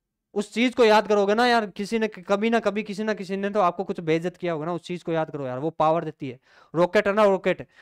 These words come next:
वो आसमान की ऊंचाई तब छूता है जब आग लगी हो उसमें। और ये जिद जो है ना, ये वही आग है आपके लिए। जब तक आपके अंदर से आपको कोई चीज नहीं मिलेगी ना, जब तक अंदर से आपके आग नहीं लगेगी ना,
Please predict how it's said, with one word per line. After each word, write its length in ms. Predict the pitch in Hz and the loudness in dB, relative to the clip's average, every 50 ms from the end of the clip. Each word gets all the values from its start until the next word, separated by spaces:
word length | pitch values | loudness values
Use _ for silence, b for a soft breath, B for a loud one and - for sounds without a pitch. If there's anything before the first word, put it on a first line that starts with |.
| b b b b | b b b b
वो 100 | 165 190 | 4 6
आसमान 500 | 196 185 185 180 - 196 196 196 208 208 | 8 8 6 6 2 -2 -2 -2 -2 -2
की 60 | 208 | -4
ऊंचाई 240 | 202 180 - 202 202 | -6 -2 0 0 0
तब 180 | 196 - 202 185 | 2 0 -2 -2
छूता 300 | - 180 156 - 175 165 | -2 -8 -2 0 0 2
है 280 | 175 190 214 214 _ _ _ - | 4 2 0 0 _ _ _ -4
जब 100 | 165 165 | 2 4
आग 180 | 170 170 170 175 | 4 4 4 2
लगी 220 | 165 156 156 151 | -2 -4 -4 -6
हो 100 | 151 143 | -6 -6
उसमें। 280 | 135 - 131 127 127 143 _ _ _ _ _ _ _ _ _ _ _ _ _ _ _ _ _ - | -8 -10 -14 -16 -18 -18 _ _ _ _ _ _ _ _ _ _ _ _ _ _ _ _ _ -8
और 120 | 139 151 | -6 -2
ये 120 | 170 175 175 | 0 0 0
जिद 300 | 151 147 214 254 233 262 | 0 0 0 0 0 0
जो 140 | 214 226 202 | 0 0 0
है 60 | 196 | 0
ना, 100 | 233 247 | 0 0
ये 140 | 226 226 220 | 0 0 -2
वही 280 | 175 165 165 196 220 | -2 -2 -2 0 0
आग 320 | 220 170 170 180 185 180 190 | 2 4 6 4 4 4 2
है 80 | 185 | 2
आपके 280 | 185 170 - - - 165 | 2 0 0 -2 -6 -6
लिए। 260 | 151 135 127 120 135 _ _ _ _ _ _ _ _ _ _ _ _ - | -6 -6 -12 -14 -16 _ _ _ _ _ _ _ _ _ _ _ _ -12
जब 100 | 151 147 - | -8 -2 0
तक 100 | 208 196 | 2 4
आपके 260 | 196 196 - - 214 | 4 4 4 2 2
अंदर 340 | 214 190 196 214 233 262 262 | 2 2 2 2 2 2 2
से 140 | 247 - 240 | 4 2 2
आपको 280 | 220 214 - - 208 | 2 2 0 -2 -4
कोई 140 | 202 202 202 | -2 -2 -4
चीज 220 | 196 202 196 185 185 | -4 -6 -8 -8 -6
नहीं 140 | 190 208 | -6 -4
मिलेगी 320 | 196 185 170 165 156 156 156 | -4 -4 -4 -4 -4 -6 -4
ना, 120 | 170 175 | -6 -4
जब 140 | 170 180 165 | -6 -6 -6
तक 140 | - 196 175 | -6 -4 -2
अंदर 340 | 180 170 165 175 190 214 208 | -2 -2 -2 0 0 0 0
से 120 | - 214 | 2 2
आपके 220 | 185 180 - 196 | 0 0 0 0
आग 200 | 170 165 165 165 | 2 2 0 0
नहीं 160 | 170 180 180 170 | -2 -4 -4 -4
लगेगी 280 | 156 151 151 156 165 | -4 -6 -6 -8 -6
ना, 160 | 175 175 151 | -4 -4 -6